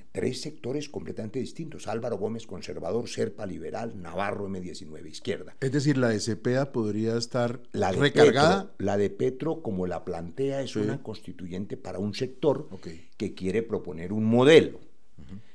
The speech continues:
Speaker 1: que no lo ha dicho, inclusive
Speaker 2: Es,
Speaker 1: sectorizado.
Speaker 2: es la constitución al servicio del modelo.
Speaker 1: Es una constitución, una constitución, eh, que es diseñada por el gobernante de turno.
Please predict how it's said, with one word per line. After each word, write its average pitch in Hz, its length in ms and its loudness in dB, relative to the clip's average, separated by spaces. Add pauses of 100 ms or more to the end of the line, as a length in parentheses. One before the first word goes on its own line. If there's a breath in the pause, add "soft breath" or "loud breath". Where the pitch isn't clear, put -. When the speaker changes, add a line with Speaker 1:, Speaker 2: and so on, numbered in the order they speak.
(140)
Speaker 1:
que 80 100 -12
no 71 140 -10
lo 78 100 -2
ha 95 60 0
dicho, 135 320 0
inclusive 92 380 0
Speaker 2:
Es, 123 60 4
Speaker 1:
sectorizado. 113 720 4
Speaker 2:
es 117 160 2
la 151 160 2
constitución 113 540 -2
al 143 100 0
servicio 92 560 -4
del 120 140 -2
modelo. 151 340 2
Speaker 1:
Es - 520 2
una 156 400 0
constitución, 104 1000 -4
una 117 120 -4
constitución, 113 800 -4 (440 loud breath)
eh, 101 280 -4 (240)
que 113 520 0
es 98 220 -6
diseñada 120 720 0
por 95 160 -4
el 78 60 -4
gobernante 80 500 -4
de 80 80 -2
turno. - 240 -14